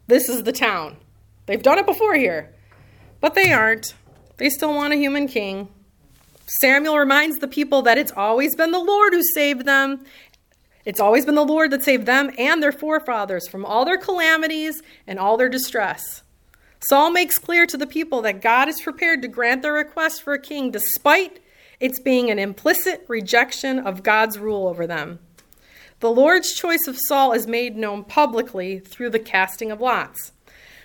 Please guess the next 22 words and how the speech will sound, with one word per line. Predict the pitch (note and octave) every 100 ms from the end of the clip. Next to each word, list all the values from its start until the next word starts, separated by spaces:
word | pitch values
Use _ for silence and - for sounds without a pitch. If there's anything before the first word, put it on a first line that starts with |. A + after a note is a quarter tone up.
| _
What | G#3+ A3+ A#3
was | A3 C#4 C#4+
a | C4
secret | - F#4 C5 - G#3 G#3+ -
anointing | G#3+ G#3+ G3+ G#3+ A3 G3+
in | F#3
chapter | - F#3+ F#3 F#3+
nine | G3+ C4 A3 G3 F#3+ -
is | F3+
now | G3 G#3 B3
declared | B3 B3 - A3 G#3 F#3+
public | - B3+ B3 F#3 - -
to | G#3+
Israel. | G#3+ G3+ F3+ E3 D3 - - - - - - - - - -
Everyone | B3 C#4 F#4 F4 E4+ D#4
will | D4 D4+
see | - B3+ A3 A3 - -
out | G#3 A3+
of | A3+
all | G#3+ B3
the | E4+
tribes | - A#3 F3 D#3+ G3 - - -